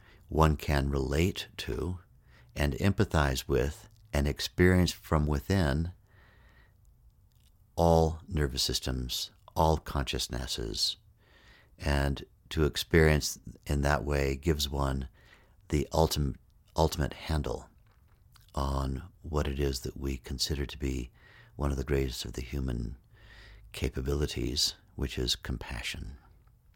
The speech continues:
The ability to be compassionate is going to be limited only by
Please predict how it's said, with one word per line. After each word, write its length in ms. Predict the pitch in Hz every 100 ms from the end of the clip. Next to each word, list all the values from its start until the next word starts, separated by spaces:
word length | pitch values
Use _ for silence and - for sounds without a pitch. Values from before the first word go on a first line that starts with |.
| - - - -
The 100 | -
ability 380 | 71 80 80 76
to 100 | 71
be 120 | 71
compassionate 800 | 69 69 82 76 73 - 67 90 - _ - - - - - - -
is 200 | - 69
going 360 | 69 80 76 73
to 180 | - 73
be 160 | 73
limited 680 | 69 76 80 78 - 69 76 - - _ _ _ - - - _ -
only 260 | 82 78
by 540 | 71 78 73 65 80